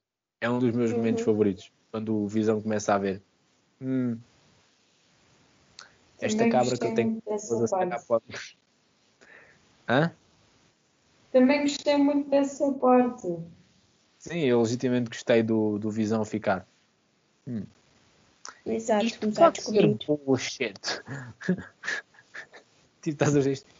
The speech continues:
Speaker 1: Isto
Speaker 3: Yeah.
Speaker 1: pode ser
Speaker 2: Afinal,
Speaker 1: bullshit.
Speaker 2: a história era outra.
Speaker 3: Afinal,
Speaker 2: Começou a
Speaker 3: havia
Speaker 2: virar
Speaker 3: outra,
Speaker 2: filósofo.
Speaker 3: lá está.
Speaker 1: Sim, eu gostei quando a
Speaker 2: Exato.
Speaker 1: Agnes disse, tipo, "Ah, eu estou morta." E o Visão, "Não, porque é que haverias de estar morta?"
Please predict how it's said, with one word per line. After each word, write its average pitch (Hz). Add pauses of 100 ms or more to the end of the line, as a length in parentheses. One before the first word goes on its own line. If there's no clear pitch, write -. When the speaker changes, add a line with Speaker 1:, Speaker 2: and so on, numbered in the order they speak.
(140)
Speaker 1:
Isto 190
Speaker 3:
Yeah. 175
Speaker 1:
pode 190
ser 185
Speaker 2:
Afinal, 214
Speaker 1:
bullshit. -
Speaker 2:
a -
história 208 (100)
era -
outra. 214 (1500)
Speaker 3:
Afinal, 220
Speaker 2:
Começou 233
a -
Speaker 3:
havia 254
Speaker 2:
virar 220
Speaker 3:
outra, 240
Speaker 2:
filósofo. 190
Speaker 3:
lá 196
está. 208 (920)
Speaker 1:
Sim, 135
eu 127
gostei 135
quando 135
a 131 (100)
Speaker 2:
Exato. 107
Speaker 1:
Agnes 110
disse, -
tipo, 110 (480)
"Ah, 151
eu 165
estou 180
morta." 151 (420)
E 127
o 127
Visão, 123
"Não, 214
porque 156
é 190
que 185
haverias 175
de -
estar 151
morta?" 147